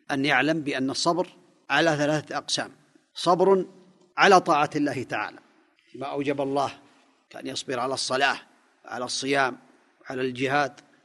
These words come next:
على الحج، على بر الوالدين، على طاعة الله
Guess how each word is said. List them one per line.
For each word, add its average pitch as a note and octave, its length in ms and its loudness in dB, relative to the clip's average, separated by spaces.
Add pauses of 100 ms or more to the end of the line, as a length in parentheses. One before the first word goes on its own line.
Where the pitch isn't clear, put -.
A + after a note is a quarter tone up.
(120)
على B2+ 160 -8
الحج، B2+ 460 -6 (300)
على B2 220 -10
بر B2+ 100 -10
الوالدين، C#3 760 -2 (360)
على B2+ 160 -8
طاعة C3 340 -2
الله C3 440 -6